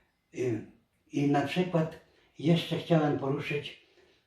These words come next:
o taką sprawę jak te rabunki, co w tamtym razem mówiłem, żeby schować do piwnicy, bo nie wszyscy mają czym wywieźć i, i gdzie wywieźć to pięć kilometrów.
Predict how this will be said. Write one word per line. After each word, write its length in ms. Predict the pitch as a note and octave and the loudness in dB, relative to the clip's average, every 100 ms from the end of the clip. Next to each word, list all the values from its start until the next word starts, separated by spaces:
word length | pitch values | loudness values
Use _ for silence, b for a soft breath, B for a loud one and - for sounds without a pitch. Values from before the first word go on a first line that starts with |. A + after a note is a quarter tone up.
| _ | _
o 100 | - | -12
taką 340 | B2+ D3+ D#3 C3+ | -6 -6 -4 -4
sprawę 520 | - - C#3+ C3+ C3+ | -6 -6 -4 -2 0
jak 240 | B2+ B2 | 2 0
te 120 | - B2+ | -2 0
rabunki, 720 | B2 A#2 B2+ B2+ A#2 C3 - | 0 2 2 0 -2 -8 -12
co 140 | - A#2 | -6 -4
w 220 | A2 - | -4 -8
tamtym 380 | B2 A#2+ A#2+ A#2 | -6 -6 -2 -2
razem 320 | A#2 A#2 A2 | -2 -2 -4
mówiłem, 440 | G#2+ B2 B2+ B2 - b b b b b b - | -4 -6 -4 -4 -6 b b b b b b -12
żeby 300 | A2+ C3 C3 | -4 -2 0
schować 440 | A#2+ - D3 C3+ A#2 | -4 -4 -2 -2 -2
do 80 | B2 | -4
piwnicy, 520 | A#2+ A2+ B2 C3 - | -4 -4 -2 -2 -4
bo 80 | C3 | -4
nie 160 | C#3+ C3 | -4 -4
wszyscy 400 | - D3+ - D#3 | -6 -8 -6 -4
mają 360 | C#3+ C#3+ C#3 | -2 -2 -2
czym 340 | - D#3+ C3+ B2+ | -4 -4 0 0
wywieźć 640 | B2 A#2+ B2 C3+ - - b b b b | 0 -2 -2 -6 -8 -20 b b b b
i, 400 | - D#3 - D#3+ | -4 -2 -4 -8
i 20 | A#2+ | -6
gdzie 280 | A#2 D#3+ | 2 6
wywieźć 440 | D#3+ C#3 C#3 D3 - | 6 4 0 -2 -2
to 100 | D#3 | -8
pięć 340 | C#3+ D3 - | -8 -8 -8
kilometrów. 560 | D3 D3 D#3+ D3 - | -8 -2 -2 -2 -6